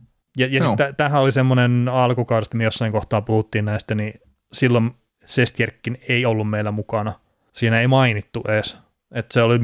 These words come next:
Speaker 1: mielessä siinä silleen, että selitellään nyt, mutta et ei mainittu silloin. Ja olisiko se Markström ollut silloin meillä ykkönen ja mä en, olisiko Vasilevski, tai siinä oli joku toinen maalivahti myös.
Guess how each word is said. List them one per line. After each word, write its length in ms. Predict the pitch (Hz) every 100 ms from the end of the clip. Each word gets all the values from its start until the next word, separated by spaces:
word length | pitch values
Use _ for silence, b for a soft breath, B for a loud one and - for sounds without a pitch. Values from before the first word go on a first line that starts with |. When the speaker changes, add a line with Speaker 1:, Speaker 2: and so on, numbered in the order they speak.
| 139
Speaker 1:
mielessä 580 | 131 123 135 127 120 117
siinä 200 | 120 117
silleen, 360 | 113 117 117
että 220 | 113 117 110 _ _
selitellään 600 | - 113 113 110 110 110
nyt, 120 | 107 - 107 -
mutta 240 | 107 -
et 100 | 110
ei 120 | 123
mainittu 400 | 120 117 110 -
silloin. 300 | 110 110 107
Ja 120 | 107 101 b b b b b b b
olisiko 200 | 113 117
se 100 | 123
Markström 500 | 127 123 - 113 107
ollut 160 | 104
silloin 240 | - 110 104
meillä 220 | 107 110
ykkönen 460 | 110 _ 123 110 107
ja 80 | - - _ _ _ _ _
mä 220 | 139 123
en, 60 | 117 123 131
olisiko 320 | 143 - 139
Vasilevski, 440 | 156 143 113 -
tai 140 | 113 120 127
siinä 140 | 147
oli 60 | 156
joku 180 | 175 135
toinen 240 | 131 113
maalivahti 480 | 104 98 104 101 107
myös. 380 | 101 107 -